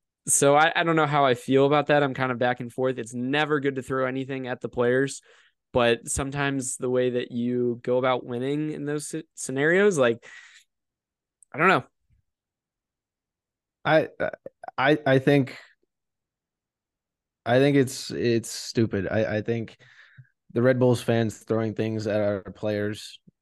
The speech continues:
Speaker 2: I don't, I don't think it's, it's cool. I think as fans, right, even if it was fan to fan, you have to show some class, right? There, there comes to a point where, any, like, if somebody wants to celebrate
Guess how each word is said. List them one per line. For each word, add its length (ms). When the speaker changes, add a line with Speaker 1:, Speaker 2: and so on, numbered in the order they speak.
Speaker 2:
I 80
don't, 180
I 100
don't 140
think 140
it's, 160
it's 140
cool. 320
I 100
think 400
as 320
fans, 540
right, 240
even 200
if 140
it 140
was 160
fan 300
to 80
fan, 440
you 220
have 140
to 100
show 220
some 180
class, 540
right? 240
There, 220
there 300
comes 400
to 80
a 40
point 320
where, 480
any, 240
like, 300
if 160
somebody 260
wants 160
to 60
celebrate 600